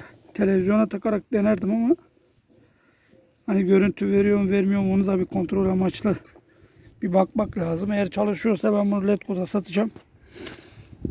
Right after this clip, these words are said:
Evet, bu besleme tarafı arkadaşlar. Besleme kartı. İki yüz yirmi volt giriyor oraya. Bu da zaten, e, anakartı. Uydu alıcısının.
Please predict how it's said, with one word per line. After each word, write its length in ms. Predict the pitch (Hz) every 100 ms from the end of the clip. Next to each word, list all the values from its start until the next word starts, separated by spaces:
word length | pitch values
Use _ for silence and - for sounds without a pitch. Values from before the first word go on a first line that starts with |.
| - - - - - - - _ _ - _ _ - _ _ _ _ _ _ - - - - - _ _ 269
Evet, 160 | 196 -
bu 300 | 208 233 208
besleme 560 | 220 - 220 214 226 220 - - 190 -
tarafı 340 | 185 190 170
arkadaşlar. 460 | 175 - 170 214 170
Besleme 360 | 190 - 196 196
kartı. 460 | - 170 - 214 - _ _ _ - - - -
İki 200 | - 226
yüz 180 | 202
yirmi 300 | 202 208 202
volt 260 | 196 208 -
giriyor 400 | 202 170 175 165
oraya. 180 | 180 254 - - - - - - - - - - - - - _ -
Bu 80 | 190
da 100 | 214
zaten, 380 | 220 208 220 - -
e, 280 | 214 190 185 - _ -
anakartı. 640 | 226 214 - 180 - 220 208 - - - - - - - - - - - -
Uydu 240 | 226 185 190
alıcısının. 600 | 185 170 - - 208